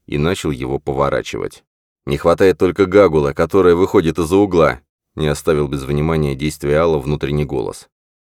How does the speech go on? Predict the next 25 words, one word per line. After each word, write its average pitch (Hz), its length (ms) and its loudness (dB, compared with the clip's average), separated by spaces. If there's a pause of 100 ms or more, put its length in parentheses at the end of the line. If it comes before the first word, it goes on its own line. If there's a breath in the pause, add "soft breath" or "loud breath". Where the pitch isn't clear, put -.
(120)
На 78 160 -2
всякий 139 280 -2
случай 78 500 -4
Хип 127 300 -8
включил 90 560 0
видеокамеру 90 1000 2
на 82 180 2
акваплане, 82 600 0
которая 95 400 2
по 85 80 2
мере 82 240 0
необходимости 80 840 -2
автоматически 87 840 -4
переходила 82 520 0
на 78 180 0
запись 95 380 0
в 78 120 -4
инфракрасном 85 680 0
диапазоне, 80 640 0
то 117 260 0
есть 120 240 -4
не 87 200 -2
нуждалась 82 540 0
в - 80 -18
свете. 64 540 -6